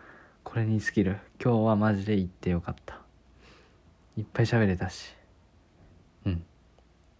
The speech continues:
仲良くなれた。やっぱ可愛い後輩で行った方がいいよな。うん。いや、友達の関西のやつは、もう結構い-、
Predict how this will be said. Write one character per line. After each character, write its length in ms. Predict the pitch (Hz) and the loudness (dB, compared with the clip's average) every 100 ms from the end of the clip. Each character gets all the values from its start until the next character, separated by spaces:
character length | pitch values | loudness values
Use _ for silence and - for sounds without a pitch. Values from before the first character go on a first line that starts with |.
| _ _ - | _ _ -8
仲 140 | 98 | -6
良 60 | 85 | -6
く 100 | 82 | -4
な 100 | 80 | -4
れ 80 | 78 | -4
た。 100 | - - _ _ _ _ _ _ - - - - | -10 -20 _ _ _ _ _ _ -20 -20 -20 -14
や 60 | |
っ 40 | - | -12
ぱ 60 | |
可 220 | - - 151 | -10 0 4
愛 160 | 156 | 4
い 60 | 123 | 2
後 260 | - 117 | 2 2
輩 220 | 113 117 107 | 2 2 4
で 80 | |
行 100 | 107 | 2
っ 20 | 101 | 2
た 140 | 107 | -2
方 100 | 104 | 0
が 80 | 85 | 0
い 140 | 107 | 2
い 20 | |
よ 120 | 95 82 | 0 0
な。 220 | - 98 - _ - - _ _ _ _ _ _ _ _ - | -4 -8 -16 _ -16 -16 _ _ _ _ _ _ _ _ -4
う 40 | |
ん。 40 | 98 | -2
い 120 | 80 - _ - - - - | -2 -8 _ -20 -20 -20 -4
や、 140 | 101 90 | -2 -2
友 200 | - 131 | 0 0
達 200 | 135 139 | 2 0
の 60 | |
関 260 | 127 135 123 | 2 2 2
西 180 | 101 95 | 2 2
の 220 | 92 - - - _ - | 0 -2 -10 -20 _ -4
や 140 | 101 | -4
つ 180 | 92 - | -2 0
は、 320 | 113 117 - - - - - | 2 2 -2 -12 -20 -20 -2
も 280 | 107 92 - | 0 2 0
う 40 | |
結 260 | - 107 - | -2 -4 -4
構 300 | - 85 87 | -10 -6 -4
い-、 100 | 170 | -4